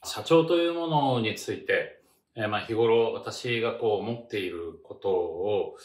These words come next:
述べてみたいと思います。まあ、その投資家ということで言うと、えー、まあ、その会社に投資するわけですから、えー、まあ、当然その会社のこう社長、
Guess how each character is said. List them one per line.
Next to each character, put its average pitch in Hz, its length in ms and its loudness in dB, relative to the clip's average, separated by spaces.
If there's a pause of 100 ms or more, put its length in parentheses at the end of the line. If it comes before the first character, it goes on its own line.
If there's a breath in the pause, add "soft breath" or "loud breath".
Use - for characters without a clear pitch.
(420 loud breath)
述 95 140 -8
べ 98 80 2
て 90 380 -4
み 85 60 -14
た 92 180 -6
い - 100 -8
と - 80 -16
思 82 200 -18
い 82 60 -20
ま 78 140 -20
す。 - 300 -16 (300 soft breath)
ま 160 100 4
あ、 - 20 2
そ 151 100 0
の 127 120 0
投 170 200 6
資 - 120 -8
家 196 100 0
と 196 140 0
い 185 80 0
う 175 100 0
こ 170 140 0
と 165 600 2
で 127 140 6
言 113 240 -2
う - 40 -16
と、 120 380 4 (360 loud breath)
え - 20 -4
ー、 113 60 -2
ま 117 80 2
あ、 - 20 -4
そ 117 140 -8
の 110 60 -8
会 135 260 0
社 135 400 4
に 120 180 -2
投 120 160 0
資 113 140 -6
す 123 100 -4
る 113 80 -2
わ 117 180 0
け 98 140 -2
で 98 140 -10
す - 100 -12
か 92 100 -8
ら、 90 320 -6 (340 soft breath)
え 113 60 -4
ー、 101 40 0
ま 110 80 0
あ、 110 100 -8
当 127 140 0
然 123 160 0
そ 123 140 -4
の 123 100 -2
会 113 260 -2
社 113 380 0
の 147 280 0
こ 110 100 -2
う 95 40 -4
社 - 180 -8
長、 98 460 -4